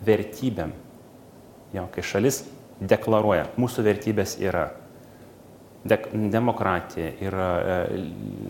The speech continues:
lygios teisės ir panašiai, tai aš analizuoju, vėlgi, ar tai būtų žmogaus, kito individo, ar šeimos, ar kompanijos, e, ar šalies, e, e, vertybių sistema. E, e,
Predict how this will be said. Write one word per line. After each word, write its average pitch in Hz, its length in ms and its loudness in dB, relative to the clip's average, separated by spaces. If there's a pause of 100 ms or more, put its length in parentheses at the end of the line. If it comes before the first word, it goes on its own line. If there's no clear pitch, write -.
(180)
lygios 110 340 2
teisės 104 400 -2
ir 92 140 -6
panašiai, 98 640 -4
tai 110 120 0
aš - 300 -2
analizuoju, 104 680 0
vėlgi, 92 300 2
ar 87 80 -8
tai 90 100 -2
būtų 87 460 -6
žmogaus, 107 420 2
kito 104 220 -2
individo, 92 480 0
ar 90 100 -2
šeimos, 98 460 -4
ar - 80 -10
kompanijos, 123 600 -2
e, - 500 -8
ar 101 340 2
šalies, 107 600 2
e, - 160 -8
e, 95 220 -2 (120)
vertybių 107 460 4
sistema. 95 600 -2 (840)
E, - 80 -8
e, 104 200 0